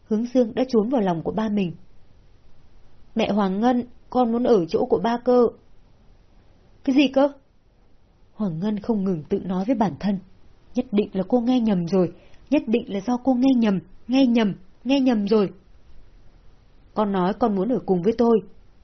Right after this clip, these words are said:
Cao Dương Thành sợ Hoàng Ngân không nghe thấy, vội vàng lặp lại câu nói vừa rồi của Hướng Dương.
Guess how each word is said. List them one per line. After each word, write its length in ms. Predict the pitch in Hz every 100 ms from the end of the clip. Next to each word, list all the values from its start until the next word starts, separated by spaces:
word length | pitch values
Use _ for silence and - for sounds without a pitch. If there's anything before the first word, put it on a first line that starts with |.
| - - _ _ _ -
Cao 120 | 214 220
Dương 100 | 202
Thành 220 | 208 180 156
sợ 180 | 196
Hoàng 260 | 165 185 160 160
Ngân 140 | 208
không 220 | 190 208
nghe 160 | 208 208
thấy, 160 | 190 185 262 - - -
vội 140 | 220
vàng 260 | 190 190 180
lặp 220 | 185 185
lại 160 | 202 -
câu 120 | 247
nói 280 | 220 196 262 277
vừa 120 | 185
rồi 240 | 196 170
của 120 | 165
Hướng 200 | 170 170 214
Dương. 160 | 247 226